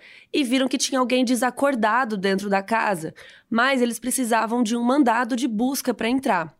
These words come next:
E, na verdade, isso foi um pouco incomum pra polícia, porque se eles vissem alguém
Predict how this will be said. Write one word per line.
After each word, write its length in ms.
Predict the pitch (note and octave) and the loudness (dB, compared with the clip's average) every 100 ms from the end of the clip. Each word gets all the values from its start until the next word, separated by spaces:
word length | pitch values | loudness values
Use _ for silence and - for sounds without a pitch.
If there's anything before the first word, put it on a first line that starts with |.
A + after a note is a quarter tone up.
| _ | _
E, 60 | C4+ | 0
na 100 | D4+ | 2
verdade, 360 | D#4+ B3+ C4 | 2 0 0
isso 160 | C#4+ D4 | -2 -2
foi 160 | - C#4+ | 0 0
um 100 | C#4 | 2
pouco 260 | C#4+ C#4+ | 0 0
incomum 400 | D4 C4+ D4 C#4 | -2 2 2 2
pra 140 | C#4 C4+ | 0 -4
polícia, 420 | D4 C4 B3+ A#3+ | -2 -2 -2 -4
porque 320 | A3+ G#3+ B3 | -6 -6 -4
se 220 | - D4 | -2 0
eles 320 | - D4 A#3 | 2 2 -2
vissem 400 | F#3 A3+ G3+ A#3 | -2 -2 -2 -2
alguém 540 | G#3 G3 G3+ G3 E3+ | -2 0 -2 -2 -4